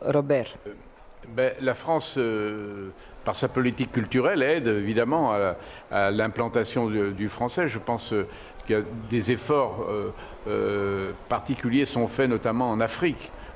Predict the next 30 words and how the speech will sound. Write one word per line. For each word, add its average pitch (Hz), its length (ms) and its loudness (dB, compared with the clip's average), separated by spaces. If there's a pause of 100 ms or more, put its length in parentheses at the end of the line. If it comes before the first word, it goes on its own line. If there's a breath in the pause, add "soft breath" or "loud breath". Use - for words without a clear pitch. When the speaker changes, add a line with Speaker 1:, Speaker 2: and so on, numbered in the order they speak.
Speaker 2:
où 104 40 0
il 107 60 4
y 107 40 6
a 104 40 4
beaucoup 110 340 0
de, 107 200 4
de 101 140 2
pays 120 380 2
francophones. 117 760 0
Donc, 104 260 0
euh, 98 160 4 (280 loud breath)
c'est - 280 -2
un, 107 240 0 (200 loud breath)
c'est - 160 -6
un 113 80 0
capital, 131 640 2
c'est 120 220 0
un 113 80 0
trésor 127 640 2 (300 loud breath)
que 113 60 2
la 107 120 4
France 135 300 0
doit 104 200 2
conserver. 127 580 0
C'est 107 140 -4
quand 110 120 -2
même 110 200 0
une 107 80 -4
chance 156 400 0
que 95 260 0